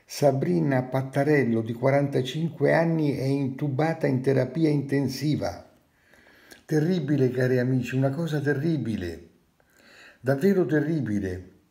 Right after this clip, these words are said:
Eppure è da tanto tempo che io, Serafino Massoni, vado dicendo che in Italia persino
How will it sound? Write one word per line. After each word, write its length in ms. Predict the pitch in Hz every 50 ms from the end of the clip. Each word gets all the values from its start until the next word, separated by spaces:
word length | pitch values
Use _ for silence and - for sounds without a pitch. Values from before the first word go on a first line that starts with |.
| _ - - - - - _
Eppure 800 | - 143 135 - - 196 185 170 151 151 143 - - - - - -
è 140 | - 151
da 120 | 147 170 156
tanto 380 | 156 151 156 151 151 151 156
tempo 680 | 151 165 156 156 151 147 127 139 147 147 143 143 - - - _ _ _
che 140 | _ - 165
io, 160 | 175 175 160
Serafino 600 | 151 147 147 156 156 147 131 - 175 170 170 165 156
Massoni, 880 | 151 147 - - - - 175 175 165 147 139 135 135 135 135 135 135 - - - _ _ _ _ _ _ _ _ _ _ -
vado 340 | 131 156 170 170 170 170
dicendo 800 | 143 151 151 - - 160 160 156 147 139 135 131 131 127 131 127
che 480 | 127 - 151 147 - - - - - - _ _ _ _ _ _ _ _ _ _ - _ _ _ _
in 180 | - 156 165 165
Italia 840 | 170 160 170 170 147 131 117 110 113 117 113 113 117 117 117 - - _ _ _ _ _ _ _ _ _ _ _ _ _ _ _ _ _ _ - - - - _ _ - _
persino 720 | _ 147 143 143 - - 190 185 180 165 151 151 143 -